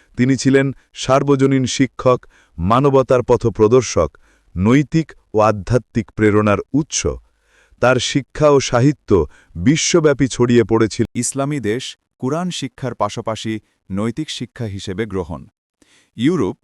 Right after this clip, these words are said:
Speaker 2: গেটে, ভলতেয়ার, টলস্টয় ও এমারসন প্রভৃতি তার চিন্তা অনুকরণ করেছেন। আজকের বিশ্ব, শিক্ষাবিদ,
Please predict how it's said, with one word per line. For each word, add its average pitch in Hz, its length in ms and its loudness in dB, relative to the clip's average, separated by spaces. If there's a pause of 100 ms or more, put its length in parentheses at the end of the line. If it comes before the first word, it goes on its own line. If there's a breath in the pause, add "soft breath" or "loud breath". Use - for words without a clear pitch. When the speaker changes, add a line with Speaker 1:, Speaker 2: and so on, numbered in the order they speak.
(260)
Speaker 2:
গেটে, 98 360 -6 (260)
ভলতেয়ার, 101 600 -2 (320)
টলস্টয় 113 640 -4 (240)
ও 98 120 -4 (100)
এমারসন 156 500 -8
প্রভৃতি 117 560 -8
তার 95 220 -4
চিন্তা 107 560 -4 (260)
অনুকরণ 127 520 -6
করেছেন। 76 520 -12 (640)
আজকের 120 400 -2
বিশ্ব, 135 500 -8 (220)
শিক্ষাবিদ, 143 640 -6